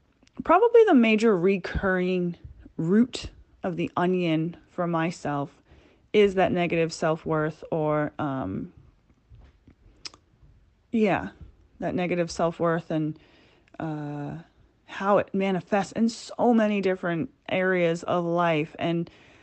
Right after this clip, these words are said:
I used to try to really kind of hide that. And I think in hiding it, those obsessive thoughts grew stronger within myself because I believed them.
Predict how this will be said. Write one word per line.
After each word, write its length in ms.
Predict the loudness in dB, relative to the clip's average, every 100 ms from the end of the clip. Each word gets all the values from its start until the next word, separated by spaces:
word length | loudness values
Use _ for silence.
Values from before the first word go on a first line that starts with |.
| _ _ _
I 300 | 0 0 0
used 440 | 0 4 4 4 -2
to 80 | 0
try 320 | 2 2 0
to 180 | 0 2
really 260 | 2 2
kind 240 | -2 -2 -2
of 60 |
hide 460 | -4 -2 2 2 0 0
that. 340 | 0 0 -2 -4
And 280 | -2 0 -2
I 120 | -4
think 300 | 0 0 4
in 100 | 2
hiding 640 | 2 -2 2 4 4 2
it, 240 | 0 0 -4 -14 -20 -20 -2
those 200 | 2 4
obsessive 560 | 2 0 -2 0 -2 -4
thoughts 560 | -2 2 4 2 0
grew 280 | -6 0 0
stronger 880 | 0 -6 -6 -2 2 2 2 2 2
within 440 | 0 -2 -4 0
myself 480 | 0 -2 -2 -4 -4
because 280 | -6 -6 -6
I 80 | -6
believed 560 | -4 -4 -4 -6 -6
them. 260 | -8 -8